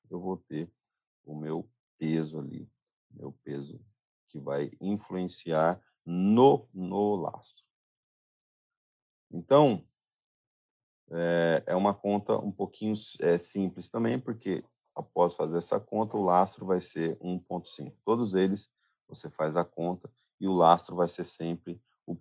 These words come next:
peso que você coloca, ve-, o, a pressão, né, vezes um ponto cinco. Um ponto cinco é o suficiente. Então, vamos supor, você vai fazer o lastro de uma peça com macho,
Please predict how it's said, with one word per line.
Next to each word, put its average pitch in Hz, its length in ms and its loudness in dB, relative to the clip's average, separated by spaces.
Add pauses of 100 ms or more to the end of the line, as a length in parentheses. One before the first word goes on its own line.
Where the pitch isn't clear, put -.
peso 139 400 4
que - 60 -10
você 104 260 -2
coloca, 85 540 4
ve-, 82 420 -4
o, 82 300 -2
a 78 100 6
pressão, 90 680 -2 (280)
né, 90 240 -10 (340)
vezes 82 880 -4
um 95 240 -2
ponto 95 440 -6
cinco. - 520 -18 (320)
Um 82 140 -14
ponto 87 340 -12
cinco - 480 -14 (360)
é 80 60 -2
o 80 60 0
suficiente. - 800 -12
Então, 127 240 0
vamos 135 200 4
supor, 80 280 0
você 85 220 -6
vai 104 100 2
fazer 104 260 2
o 110 80 4
lastro 82 460 2
de 76 60 -10
uma 85 160 -2
peça 78 380 -2
com - 180 -16
macho, 82 460 -2